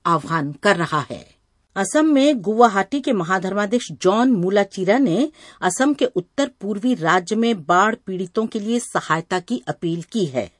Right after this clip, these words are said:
पूर्वोत्तर राज्य के अट्ठाईस जिलों में तीस लाख से अधिक लोग बाढ़ से बुरी तरह प्रभावित हुए हैं। ऊका समाचार से महाधर्माध्यक्ष मूलाचीरा ने कहा, "हमें अपने महाधर्म प्रांत के धर्म समाजों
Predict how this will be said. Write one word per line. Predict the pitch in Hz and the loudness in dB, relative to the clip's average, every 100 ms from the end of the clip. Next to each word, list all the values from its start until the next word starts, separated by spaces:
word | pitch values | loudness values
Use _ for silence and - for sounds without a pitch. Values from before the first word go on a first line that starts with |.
| _ _ _ _ _ | _ _ _ _ _
पूर्वोत्तर | 196 185 196 196 208 190 | 0 2 2 4 2 2
राज्य | 147 160 156 175 | 2 0 -2 0
के | 247 277 | 0 0
अट्ठाईस | - - - 226 254 - | -4 -12 -2 0 0 0
जिलों | 190 226 | 4 6
में | 233 131 - - _ - | 4 0 -10 -20 _ -2
तीस | 294 - 214 | 0 0 0
लाख | 220 240 | 0 2
से | - | 0
अधिक | 202 196 196 | 0 -2 -6
लोग | 156 165 220 277 - _ - - | 0 4 4 2 -6 _ -18 -4
बाढ़ | 160 196 254 | 4 8 6
से | 247 254 | 4 0
बुरी | 208 147 214 | 2 2 2
तरह | 208 180 180 | 2 0 0
प्रभावित | 175 170 143 156 151 151 - | -2 -4 -2 -4 -4 -6 2
हुए | 208 165 | 4 4
हैं। | 139 - _ _ _ _ - | 2 -12 _ _ _ _ -6
ऊका | 196 180 196 | -4 0 0
समाचार | - 180 170 175 170 | 0 -4 -2 -2 -2
से | - 294 | 0 0
महाधर्माध्यक्ष | 202 180 175 165 170 180 180 185 | 0 -2 -4 -2 -2 -4 -6 -4
मूलाचीरा | 190 196 185 - 180 170 | 0 0 0 0 0 0
ने | 160 | -4
कहा, | 151 165 247 302 _ - - - | -4 -2 -2 -4 _ -20 -20 -4
"हमें | 208 277 | 2 4
अपने | 269 - 247 | 2 2 2
महाधर्म | 254 196 220 190 196 202 | 2 2 0 -2 -6 -6
प्रांत | - 208 240 | -2 0 0
के | - | -4
धर्म | 165 165 180 | -6 -4 -6
समाजों | 165 165 156 147 269 | -4 -2 -2 -2 -2